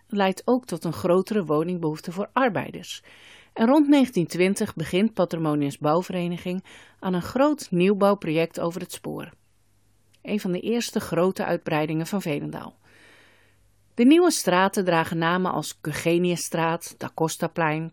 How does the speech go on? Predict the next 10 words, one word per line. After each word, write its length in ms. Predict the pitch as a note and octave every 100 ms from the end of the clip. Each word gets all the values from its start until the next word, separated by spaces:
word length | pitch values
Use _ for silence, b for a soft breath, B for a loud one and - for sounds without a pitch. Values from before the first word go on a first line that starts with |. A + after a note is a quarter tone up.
| -
Kuiperstraat 800 | F3 F#3+ F#3+ - F3+ F3 F3+ - B B B
en 140 | G#3+
Talmaplein, 760 | - A#3+ F#3 C#3+ - - - - _ _ b b b
naar 160 | F#3+ F#3+
bekende 380 | G3 C#4+ D4+ D4
politici 640 | G3 F#3+ G3 G3+ - G3+
uit 160 | C#3+ D3+
de 80 |
negentiende 580 | D3 D3+ D#3 - E3 D#3+
eeuw. 220 | D3+ D#3